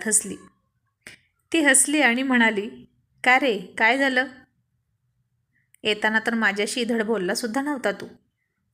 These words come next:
तो म्हणाला, "आई, मला तुझी आठवण येते." राजलक्ष्मी म्हणाली, "चला, म्हणजे आईची आठवण आहे म्हणायचं तुला." तो म्हणाला, "आई, तू असं नको बोलूस हां.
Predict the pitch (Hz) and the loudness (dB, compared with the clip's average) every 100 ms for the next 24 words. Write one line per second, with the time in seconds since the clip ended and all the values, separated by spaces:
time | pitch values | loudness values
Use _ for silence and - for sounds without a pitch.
0 | - 214 208 220 226 - 214 233 214 - | -10 -6 -2 -2 2 4 4 2 -4 -8
1 | - - 262 269 262 277 226 226 233 240 | -16 -6 -2 0 2 6 4 4 0 0
2 | 214 196 180 - _ _ _ _ 214 196 | -2 -6 -6 -10 _ _ _ _ 0 0
3 | 196 202 202 214 226 240 220 208 240 233 | 0 -4 -4 -4 -2 -2 -4 -2 2 4
4 | 220 226 - - - 247 254 262 233 214 | 4 2 -8 -18 -6 0 2 4 4 2
5 | 240 277 254 247 240 240 - 220 190 247 | 0 2 2 0 -2 -2 0 -2 0 -4
6 | 330 277 214 226 214 202 185 202 - _ | -2 -2 -2 -4 0 2 2 -2 -16 _
7 | _ _ _ _ _ _ _ 226 220 226 | _ _ _ _ _ _ _ -4 -2 0
8 | 226 226 220 214 226 220 - - _ _ | 0 2 4 4 2 -4 -10 -20 _ _
9 | 302 269 262 285 262 247 285 277 214 - | 0 0 0 0 -2 -2 -2 0 0 -2
10 | 349 | -4